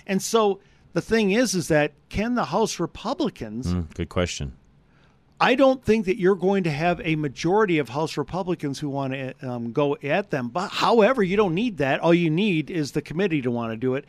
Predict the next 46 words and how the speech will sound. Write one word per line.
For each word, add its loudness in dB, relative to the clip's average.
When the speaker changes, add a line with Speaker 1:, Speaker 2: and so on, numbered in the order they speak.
Speaker 1:
And -2
Jim 4
Jordan, 6
I 0
think, -4
will. -6
Speaker 2:
All 0
you 2
have 0
to -2
do 2
is 0
have 0
a -4
committee 0
and 2
have 0
people -2
testifying 0
under 2
oath 0
as 0
to -4
what's 0
going 0
on. -2
Speaker 1:
Right. 0
Nobody 2
cares 4
if -4
you 0
own 4
the 2
Committee 0
on -2
Foreign -2
Affairs. 2
Do 6
you 8
own 4
Jim 4
Jordan? 4
Speaker 2:
Right. -2
Yes, -2
you -4
do. 0